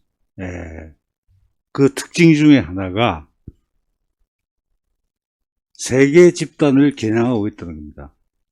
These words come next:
이게 문재인 정-, 좌파 독재 정권의 본질을 보여준다고 생각을 하는데, 첫째가 종교입니다. 종교. 종교 활동을 전면 금지시키고 있습니다. 근데 미국의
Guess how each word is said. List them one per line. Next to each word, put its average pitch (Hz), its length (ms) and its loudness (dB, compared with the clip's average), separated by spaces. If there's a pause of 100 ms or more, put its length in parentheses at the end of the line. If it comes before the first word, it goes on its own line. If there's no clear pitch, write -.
(1500)
이게 127 380 2
문재인 131 320 6
정-, 127 240 2
좌파 117 280 -6
독재 123 280 -4
정권의 123 440 0 (360)
본질을 135 460 4
보여준다고 104 460 0
생각을 95 360 -8
하는데, 85 520 -8 (480)
첫째가 180 640 0 (1120)
종교입니다. 127 580 6
종교. 85 500 -8
종교 131 320 4
활동을 151 500 6 (320)
전면 127 420 6
금지시키고 101 520 -6
있습니다. 71 420 -16 (1500)
근데 147 140 4
미국의 156 520 8